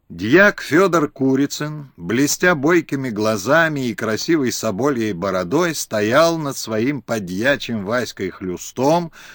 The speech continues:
румяным, круглолицым парнем с уже воспотевшим от трудов чистописания лбом,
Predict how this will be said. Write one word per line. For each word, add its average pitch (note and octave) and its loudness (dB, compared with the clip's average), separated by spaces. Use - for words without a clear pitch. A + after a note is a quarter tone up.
румяным, D#3 2
круглолицым A#2 0
парнем D#3+ 2
с - -8
уже C3+ 2
воспотевшим C3+ -4
от C3 -8
трудов A#2+ 0
чистописания A2 -4
лбом, E2+ -4